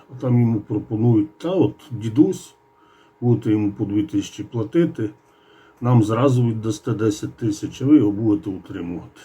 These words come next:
Ну, він туди дав десять тисяч доларів, навіть бумаги ніякої не підписав, хоча є посередницькі фірми, які пропонують все-таки такі послуги, офіційно принаймні. А тут, е, взагалі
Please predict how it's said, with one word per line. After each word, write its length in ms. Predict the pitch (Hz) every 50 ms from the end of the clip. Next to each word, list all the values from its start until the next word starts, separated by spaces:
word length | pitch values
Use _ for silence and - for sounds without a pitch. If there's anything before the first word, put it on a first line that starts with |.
| - _ _ -
Ну, 100 | 175 123
він 200 | 104 98 87 82
туди 280 | - 95 90 98 104
дав 320 | 110 135 160 165 151 127 - - _ _ _ _ _ _ _ _ _ _ _ _ _
десять 460 | - 104 117 123 120 120 - 107 - -
тисяч 500 | 123 110 104 - 107 101 - - - - _ _ -
доларів, 560 | 123 120 120 110 113 113 107 101 104 95 85 - - _ _ _ _ _ _ - -
навіть 340 | 127 120 107 98 - - -
бумаги 400 | 113 113 123 127 123 107 98 98
ніякої 440 | 95 95 98 95 87 - - 101 92
не 100 | 92 92
підписав, 580 | - - - - _ 143 127 - 180 180 165 -
хоча 240 | - 101 - - 117
є 280 | 107 110 110 104 98 - - _ _ _ _ _ _ - - - _ _ _ _ _ _ _ _
посередницькі 760 | 107 101 - 135 120 120 117 107 98 98 98 - - - 135
фірми, 400 | 127 - - 220 208 175 147 120
які 320 | 107 101 - - 135 123 117
пропонують 720 | 110 - - 113 107 - - 139 143 135 123 107 98 87 85
все-таки 440 | - - 110 87 - - _ - 98
такі 240 | 85 - _ - 107
послуги, 540 | 101 - 180 185 175 - - 113 110 101 98
офіційно 640 | 98 - - 120 120 - - 107 95 90 92 85 82
принаймні. 420 | - - 98 95 90 87 87 87 82 - - _ _ _ _ _ _ _ _ _ _ _
А 140 | - 127 117
тут, 380 | 120 - - 135 127 - - 135
е, 20 |
взагалі 800 | 113 104 104 104 101 104 113 110 104 107 110 113 117 104 101 92